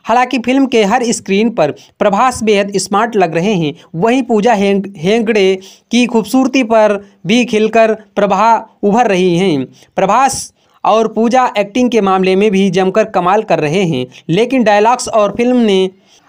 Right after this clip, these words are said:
अगर आप प्रभास के फ़ैन हैं और पूजा हेगड़े के साथ उन्हें फैंस में रोमांस करते देखना चाहते हैं, तो ये फिल्म आपके लिए नहीं। तो उन, जिनको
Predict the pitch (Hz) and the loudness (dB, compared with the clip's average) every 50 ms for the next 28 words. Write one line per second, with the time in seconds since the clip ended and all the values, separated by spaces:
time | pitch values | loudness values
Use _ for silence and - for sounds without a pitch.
0 | _ - - 185 202 254 - - 208 196 202 202 202 208 190 170 175 208 247 233 | _ -4 -4 0 0 0 0 2 0 0 0 -2 -2 -2 -2 0 0 0 -2 -2
1 | 240 - 226 190 - 185 165 170 170 165 196 190 156 139 - - - - - 175 | -2 -4 -6 -4 -2 -2 -2 0 0 0 0 0 -2 -2 -4 -8 -12 -6 -2 0
2 | 208 214 208 202 202 208 214 247 208 202 202 190 190 202 196 185 196 226 220 208 | 0 -2 -2 -2 -2 0 2 2 2 2 0 0 0 -2 -2 -2 0 -2 -2 0
3 | - 180 165 170 170 170 - - _ _ _ - 185 214 240 247 247 247 220 214 | 2 0 0 0 0 -2 -10 -20 _ _ _ -4 0 0 2 0 0 0 -2 0
4 | 220 240 233 233 - - _ _ _ _ _ _ - 165 175 185 190 185 180 190 | 0 0 -2 -2 -6 -10 _ _ _ _ _ _ -4 -2 0 2 0 2 2 0
5 | 196 208 240 262 247 - - - 208 180 - - 185 170 175 190 190 208 214 208 | 0 2 0 0 -2 -4 -6 -4 -4 -4 -2 -2 -2 0 0 -2 0 -2 -4 -4
6 | 202 - 180 151 151 - 160 151 165 185 185 175 147 - - _ _ - - 180 | -2 0 -2 -2 0 -2 -2 -2 0 -2 -2 -2 -4 -6 -8 _ _ -4 -4 -4
7 | - 214 220 220 226 247 247 247 220 196 185 180 - - 180 175 175 185 190 190 | 0 0 -2 0 0 0 0 0 0 0 -2 -2 -2 -2 -2 0 2 2 2 2
8 | 185 185 190 - _ - - 170 185 196 214 240 247 247 247 202 196 196 190 190 | 2 0 -4 -16 _ -6 -2 0 0 2 2 2 0 0 0 0 2 2 0 0
9 | 190 175 175 190 185 180 156 165 214 233 240 233 214 208 208 202 202 202 - | -2 -2 -2 -2 -4 -4 -4 -2 -2 0 0 0 0 0 0 0 -2 -6 -12